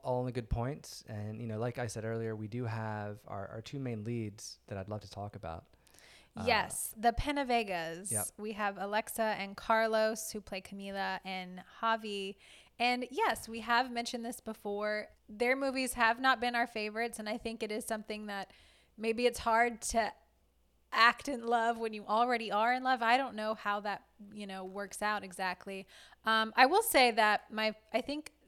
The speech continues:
Speaker 2: they're, they're getting better because the last one that they did together with the, like, pop star,
Speaker 1: Mm-hmm.
Speaker 2: I didn't mind that one. Um, I thought that, you know, I thought the chemistry
Speaker 1: It was
Speaker 2: was
Speaker 1: better.
Speaker 2: a little,
Speaker 1: It
Speaker 2: a
Speaker 1: was
Speaker 2: little
Speaker 1: better.
Speaker 2: better.
Speaker 1: Yeah.
Speaker 2: But this one, man,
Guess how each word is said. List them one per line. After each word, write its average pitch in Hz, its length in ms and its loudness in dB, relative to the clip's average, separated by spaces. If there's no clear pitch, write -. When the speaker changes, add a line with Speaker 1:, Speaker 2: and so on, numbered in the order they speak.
Speaker 2:
they're, 220 460 0
they're 214 140 -4
getting 208 420 -4
better 202 500 0
because 196 520 -8
the 202 120 -4
last 233 480 -2
one 190 260 -8
that 190 140 -16
they 190 140 -8
did 214 180 -14
together 190 360 -8
with 196 180 -14
the, 190 120 -8
like, 185 220 -10
pop - 300 -6
star, 214 560 -2
Speaker 1:
Mm-hmm. 120 220 -2
Speaker 2:
I 277 160 12
didn't 370 180 4
mind 349 260 4
that 214 200 -2
one. 208 420 -8
Um, 208 480 -6
I 214 120 -6
thought 220 220 0
that, 208 100 -10
you 214 120 -10
know, 196 240 -14
I 220 100 -2
thought 240 200 4
the 226 80 -8
chemistry 220 440 -6
Speaker 1:
It 151 40 2
was 165 120 2
Speaker 2:
was 202 60 -2
Speaker 1:
better. 127 200 4
Speaker 2:
a 208 60 0
little, 214 200 0
Speaker 1:
It - 60 -8
Speaker 2:
a - 20 -8
Speaker 1:
was 233 80 2
Speaker 2:
little 240 160 6
Speaker 1:
better. - 100 2
Speaker 2:
better. 214 220 0
Speaker 1:
Yeah. - 40 -8
Speaker 2:
But 240 140 -4
this 370 260 6
one, 202 320 -2
man, 208 460 0